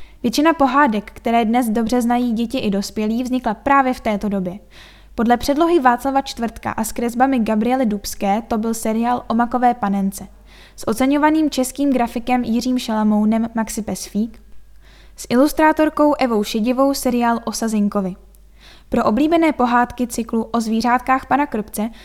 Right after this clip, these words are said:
si vybral kreslíře a karikaturistu Vladimíra Renčína. K úspěchu jistě přispěla i hudba Petra Skoumala a mluvené slovo Josefa Abraháma.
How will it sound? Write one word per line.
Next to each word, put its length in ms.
si 120
vybral 320
kreslíře 560
a 100
karikaturistu 880
Vladimíra 540
Renčína. 560
K 100
úspěchu 400
jistě 240
přispěla 460
i 160
hudba 300
Petra 280
Skoumala 680
a 60
mluvené 420
slovo 320
Josefa 380
Abraháma. 640